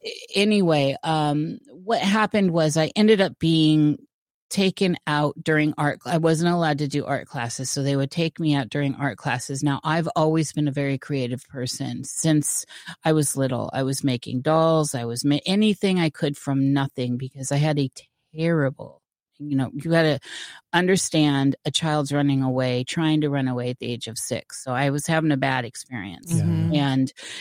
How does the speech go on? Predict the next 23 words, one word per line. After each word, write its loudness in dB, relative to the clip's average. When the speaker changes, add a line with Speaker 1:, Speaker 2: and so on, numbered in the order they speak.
Speaker 1:
it, 2
it, -2
it -6
was 0
circumambulating 2
around 2
the 2
ways 0
in 2
which -2
my 0
abilities 0
were -4
expressing -2
themselves, -2
which -6
was -6
scaring 2
people. -4
And -2
there's 0
a 0
whole 2